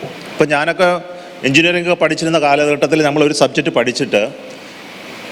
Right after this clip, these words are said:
കുറച്ച് കാലം പഠിച്ചിട്ട് നമ്മളൊരു ജോലിക്ക് പോയി കഴിഞ്ഞാൽ ആ സബ്ജക്റ്റ് വെച്ച് തന്നെ നമുക്ക് ജോലി ചെയ്യാൻ പറ്റും. പക്ഷേ ഇന്ന് ഒരു കോളേജിൽ നിന്ന് പഠിച്ചിറങ്ങുന്ന ഹൈ ടെക്നോളജി ഏരിയയിൽ വർക്ക് ചെയ്യുന്ന ഒരാൾക്ക്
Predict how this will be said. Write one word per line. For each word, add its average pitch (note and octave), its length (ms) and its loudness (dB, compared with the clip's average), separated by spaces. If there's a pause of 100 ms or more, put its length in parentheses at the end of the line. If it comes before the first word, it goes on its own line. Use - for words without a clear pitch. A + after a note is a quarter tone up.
(280)
കുറച്ച് E3 200 2
കാലം F#3 200 2
പഠിച്ചിട്ട് F3 360 0
നമ്മളൊരു E3+ 240 2
ജോലിക്ക് D#3+ 380 2
പോയി D#3 180 2
കഴിഞ്ഞാൽ E3+ 200 2
ആ - 20 4
സബ്ജക്റ്റ് F#3+ 400 2
വെച്ച് G3 320 0
തന്നെ G3 140 2
നമുക്ക് F#3 160 4
ജോലി E3 240 4
ചെയ്യാൻ D#3+ 200 2
പറ്റും. A2+ 220 -2 (640)
പക്ഷേ E3 180 4
ഇന്ന് A3 440 2 (260)
ഒരു F#3+ 60 4
കോളേജിൽ F3 360 4
നിന്ന് F#3+ 140 2
പഠിച്ചിറങ്ങുന്ന E3 680 2
ഹൈ D#3 200 4
ടെക്നോളജി E3+ 440 0
ഏരിയയിൽ D#3+ 240 2
വർക്ക് C#3+ 200 2
ചെയ്യുന്ന D#3 200 0
ഒരാൾക്ക് B2 500 2